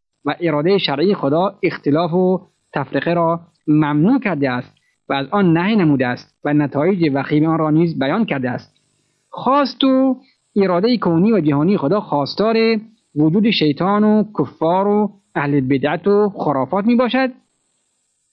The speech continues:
ولی اراده شرعی و دینی خدا انسانها را از شیطان و کفار و اهل بدعت و خرافات برحذر می‌دارد و علیه آنها به جنگ می‌پردازد. شبهه چهارم،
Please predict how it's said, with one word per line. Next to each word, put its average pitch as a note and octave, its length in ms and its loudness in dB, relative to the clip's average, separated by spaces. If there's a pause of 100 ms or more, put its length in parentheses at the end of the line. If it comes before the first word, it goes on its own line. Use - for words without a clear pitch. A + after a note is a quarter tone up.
(160)
ولی F3+ 300 0
اراده C#3+ 320 2
شرعی D3+ 440 0
و B3+ 80 2
دینی D#3+ 420 2
خدا B3 380 0 (460)
انسانها C#3 400 0
را F#3+ 100 0
از D#3 220 -4
شیطان D#3 440 0
و G3 220 2 (400)
کفار F3 520 -2
و G3+ 320 -2
اهل C3+ 280 -2
بدعت C3+ 420 0
و F#3+ 200 2
خرافات C#3+ 540 -2 (340)
برحذر C#3 600 -2
می‌دارد G3 420 0
و C3+ 40 -2
علیه C3 320 0
آنها C#3 360 -2 (340)
به D3+ 120 2
جنگ G3+ 220 0
می‌پردازد. B2 480 -2 (680)
شبهه C#4 360 0
چهارم، D#3 420 -2